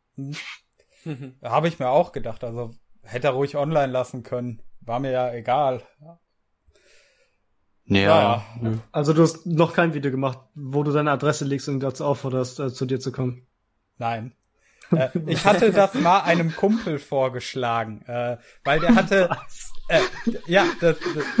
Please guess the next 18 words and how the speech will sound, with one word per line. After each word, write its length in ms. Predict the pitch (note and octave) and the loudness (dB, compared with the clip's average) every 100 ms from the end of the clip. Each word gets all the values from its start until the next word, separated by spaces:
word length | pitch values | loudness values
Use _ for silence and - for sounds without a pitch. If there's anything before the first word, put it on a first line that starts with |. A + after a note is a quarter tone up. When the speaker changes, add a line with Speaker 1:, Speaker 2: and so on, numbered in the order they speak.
| A3 | 4
Speaker 1:
<laughs> 680 | - - - A#3 B3+ A3+ | 4 0 2 4 2 -2
ich, 180 | - F3 - - - - - - - | 0 2 2 -2 -10 -18 -18 -6 2
der 140 | E3+ | 4
hatte 240 | G3+ A3 | 4 2
so 200 | F#3+ G3 F#3 - _ | 4 4 2 -4 _
einen 160 | - F3 | -2 2
Mietvertrag 800 | F3+ C4 - - D#3+ - E3 F#3 | 2 0 -2 0 0 0 0 0
für 200 | - D#3+ | 0 2
ein 260 | D#3 F3+ F3 | 4 4 4
Jahr 380 | D3+ F#3 G3 | 6 6 4
in 100 | D3 | 2
der 200 | D3 C3 | 0 0
Wohnung 340 | C3+ D#3 F3+ D#3+ | 2 2 2 -2
und 100 | D3 | -4
ich 140 | C#3 | 0
hab 140 | E3+ E3 | -2 0
gesagt, 340 | D3 D3+ - | 2 2 2
„Komm, 360 | - D#3+ G#3 | 2 4 2